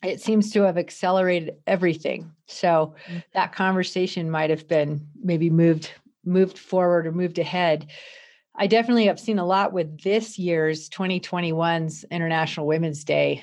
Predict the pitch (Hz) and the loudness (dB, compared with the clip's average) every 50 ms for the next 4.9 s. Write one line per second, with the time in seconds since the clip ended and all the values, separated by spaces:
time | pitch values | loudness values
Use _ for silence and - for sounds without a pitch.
0 | - _ - - 139 147 - 190 185 170 - 185 165 160 - - 175 165 165 151 | -12 _ -10 -8 -8 -4 -2 -2 -2 -2 -2 -4 -4 -4 -4 -4 -4 -2 -2 -2
1 | 160 143 143 151 147 147 143 147 - 170 170 175 165 - 165 160 151 - - 165 | -2 -2 0 0 0 0 0 -4 -6 -2 -2 -2 -2 -2 -6 -6 -4 -4 -4 -2
2 | 170 196 185 180 175 165 160 160 - - - 180 175 170 180 202 208 202 208 202 | 0 0 2 2 2 2 0 -2 -4 -4 -2 0 0 2 2 2 2 2 2 0
3 | 185 180 180 185 185 175 - 170 160 - - - 208 202 202 190 190 - - - | 0 2 2 2 0 0 -2 -4 -6 -4 -2 0 2 2 2 2 -2 -6 -12 -6
4 | - 196 180 175 180 175 170 170 - - - 185 180 180 180 175 - | -2 0 2 2 2 2 0 -2 -4 -6 -4 -2 0 0 -2 -2 -6